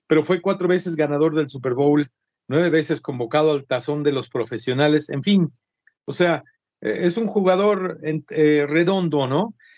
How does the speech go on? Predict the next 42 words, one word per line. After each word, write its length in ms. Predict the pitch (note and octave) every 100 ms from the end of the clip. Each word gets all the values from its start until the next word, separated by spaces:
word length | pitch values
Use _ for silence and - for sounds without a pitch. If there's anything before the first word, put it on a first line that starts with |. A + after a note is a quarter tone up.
| _
Es 100 | -
un 120 | F#3+
jugador 340 | F3+ F3+ F#3+ F3
que 80 | F#3
a 40 |
lo 120 | D#3+
largo 320 | E3 F3+ F3+
de 80 | E3
trece 420 | D3+ E3+ F3 F3+
años 480 | F3 F3+ F#3 G3 - -
hizo, 760 | E3+ F3 - F3+ F3 D#3 C3+ _ _ _ _ -
hizo 260 | E3 G3+
que 120 | F3+
la 240 | E3 D#3 D#3+
N 260 | F3+ F3+ F3+
F 320 | F3 D#3+ E3+
L 220 | F3 E3+
cambiara, 520 | D3 C3+ C#3 E3 D3+ - _ _
hizo 280 | G3+ G#3+ G#3+
ver 340 | A3+ A#3 - -
a 100 | D#3+
la 160 | D#3
gente 600 | - G3 G3+ G3+ A#3 B3+ -
la 240 | C#3 E3 F3+
N 140 | F#3+
F 220 | G3 F3
L 160 | F#3 F#3+
diferente. 800 | D#3+ D3 D3+ C#3 D#3 D3+ C3 - _ _ _ _ _ _ _ _
Antes, 600 | A3 C#4 A3+ A3 A3 -
los, 240 | F#3+ E3
la 240 | F3+ F#3 G3+
N 100 | G#3+
F 180 | G3+
L 120 | F#3+ G#3+
en 100 | E3
los 160 | D#3
años 420 | F#3 G3+ F#3+ - -
treinta, 440 | F3+ G3 G3 F#3+ D#3
cuarenta, 400 | E3+ F3+ F3+ F3
cincuenta 420 | E3 D3 E3+ F3
por 200 | - E3+
allá, 260 | D#3 E3+